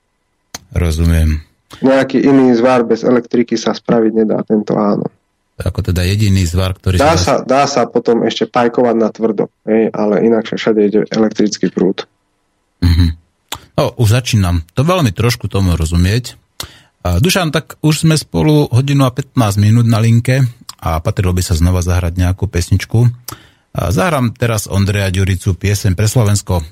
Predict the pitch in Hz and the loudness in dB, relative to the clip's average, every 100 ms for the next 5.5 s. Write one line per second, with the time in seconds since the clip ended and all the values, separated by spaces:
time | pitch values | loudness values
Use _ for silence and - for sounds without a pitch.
0 | - - 87 113 117 120 143 143 151 151 | -8 -2 0 2 0 0 -2 -2 0 0
1 | 160 165 - 95 - _ _ _ _ _ | 0 0 0 -2 -4 _ _ _ _ _
2 | _ _ - - _ _ _ - - 220 | _ _ -20 -20 _ _ _ -4 0 0
3 | 214 113 110 - - 147 135 131 127 120 | 2 2 2 -2 -2 2 2 2 2 2
4 | 113 110 - - _ - 131 123 127 117 | 2 0 -4 -10 _ -2 -2 0 2 0
5 | 117 120 - 120 | 0 -6 -4 0